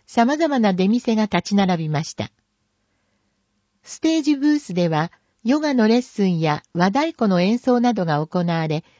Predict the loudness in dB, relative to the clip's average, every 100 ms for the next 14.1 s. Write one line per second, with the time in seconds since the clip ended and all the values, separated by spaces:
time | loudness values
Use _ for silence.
0 | -8 -4 0 0 0 2 2 2 2 2
1 | 2 0 -2 -4 -8 -14 _ _ _ _
2 | _ _ _ _ _ _ _ _ _ _
3 | _ _ -6 -2 -2 -4 -6 -4 -6 -4
4 | -2 0 0 0 -2 -2 -2 -2 0 -2
5 | -2 -2 -2 -6 -4 -4 -4 -6 _ _
6 | _ _ _ _ _ _ -4 -2 -2 -2
7 | -2 0 -4 -6 -4 -2 -2 0 0 0
8 | -2 -2 -2 -4 _ _ -6 0 0 -2
9 | -2 2 2 2 0 2 0 -4 -8 -6
10 | -2 0 -2 -4 -6 -6 _ _ _ _
11 | _ _ _ _ -2 0 0 0 2 0
12 | -2 -2 -2 -2 -2 -2 0 2 0 0
13 | -2 -2 -2 -2 -4 -6 -2 0 0 0
14 | -2